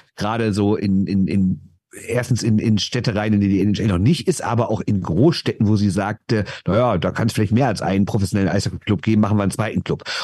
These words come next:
Und dann hat die N H L ja ganz schnell die Islanders gegründet, um halt direkt zwei New Yorker Teams zu haben, hat diese andere Liga da gar nicht Fuß fassen kann.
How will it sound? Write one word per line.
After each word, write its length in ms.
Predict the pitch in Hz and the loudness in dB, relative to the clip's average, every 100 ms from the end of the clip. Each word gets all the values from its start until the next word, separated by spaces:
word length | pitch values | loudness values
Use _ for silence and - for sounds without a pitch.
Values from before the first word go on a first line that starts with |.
| - | -2
Und 80 | 104 | 0
dann 80 | 113 | 0
hat 100 | 117 | 0
die 60 | |
N 80 | 113 | 0
H 160 | 123 131 | 0 2
L 80 | |
ja 80 | 135 | 2
ganz 260 | 113 135 151 | 2 0 0
schnell 440 | - 117 123 170 - - _ 120 | 0 -2 0 0 -4 -20 _ -4
die 60 | |
Islanders 420 | 101 139 147 110 | -2 2 2 0
gegründet, 680 | 113 101 104 107 120 147 151 - | -2 0 2 2 2 0 -2 0
um 160 | 131 | 0
halt 220 | 117 120 | 2 0
direkt 220 | 113 123 - | -2 -4 -6
zwei 280 | - 120 | -4 2
New 100 | 147 | 4
Yorker 280 | 120 104 107 | 4 2 0
Teams 260 | - 107 98 | 0 -2 0
zu 100 | 110 | -2
haben, 200 | 110 113 | 0 -2
hat 120 | 110 | 0
diese 240 | 107 107 | 0 -2
andere 260 | - 123 113 | 0 0 2
Liga 260 | 110 120 110 | 2 2 2
da 120 | 101 | 0
gar 180 | 98 98 | -2 -2
nicht 160 | 95 | -2
Fuß 160 | - - | -4 -6
fassen 280 | 85 - 73 | -6 -6 -6
kann. 220 | - | -8